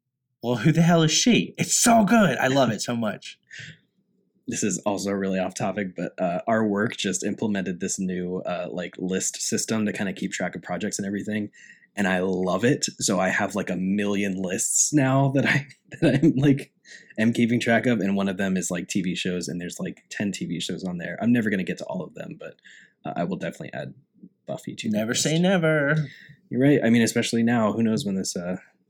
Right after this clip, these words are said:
Speaker 2: quarantine's gonna end. So yeah, in Virginia, we just got, um, stay home orders until, like, fucking June.
Speaker 1: See, I think my mom told me this and was like, they basically said,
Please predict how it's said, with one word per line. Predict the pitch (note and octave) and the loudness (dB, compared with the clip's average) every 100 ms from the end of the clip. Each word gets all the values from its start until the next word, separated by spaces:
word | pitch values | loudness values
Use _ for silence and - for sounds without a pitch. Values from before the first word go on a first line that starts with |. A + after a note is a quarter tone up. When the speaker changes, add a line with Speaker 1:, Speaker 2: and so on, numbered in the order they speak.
| - | -12
Speaker 2:
quarantine's | - G#2 G2+ G2 F2+ | -6 -4 -2 -4 -4
gonna | F2+ E2+ | -6 -6
end. | F2 F2+ | -8 -8
So | - E2+ | -8 0
yeah, | C#3+ D3 C#3 | 2 4 4
in | C#3 | 4
Virginia, | C#3+ C3+ D3+ D#3 B2+ | 6 6 8 8 8
we | B2 | 6
just | A#2+ - | 4 2
got, | A#2+ A#2 - | 2 2 2
um, | A2 A2 G#2+ G#2+ - _ _ _ _ _ _ _ _ _ _ | 2 2 0 -2 -6 _ _ _ _ _ _ _ _ _ _
stay | - - G#2+ G#2+ A2 G2+ - - _ - | -8 -2 0 2 2 0 -4 -12 _ -6
home | G#2+ A2+ G#2+ | 0 2 2
orders | F#2 F#2 F#2+ F#2+ - - | 0 -2 -2 -2 -4 -6
until, | G2 - G2 | -6 -4 -2
like, | G2 F#2+ - | -2 -4 -6
fucking | A2 F#2 | -4 -2
June. | F2 F#2+ G3 E3+ _ | -2 -2 -2 -6 _
Speaker 1:
See, | - - C#4+ C4+ F3+ - _ _ _ _ _ | -4 2 6 4 2 -6 _ _ _ _ _
I | C3 | 0
think | C#3+ | 2
my | C#3 B2+ | 2 4
mom | B2+ D3+ D3+ | 4 4 4
told | C3 A2+ | 4 4
me | G#2+ | 2
this | G#2 G#2+ - | 0 -4 -4
and | G#2 | -4
was | A2 G#2+ | -4 -4
like, | G#2+ F#2 - - - - | -6 -8 -14 -20 -20 -2
they | C3 C3+ | 2 4
basically | D#3 D3 B2+ B2+ B2 | 6 4 2 2 2
said, | - A2 G2+ | 4 0 0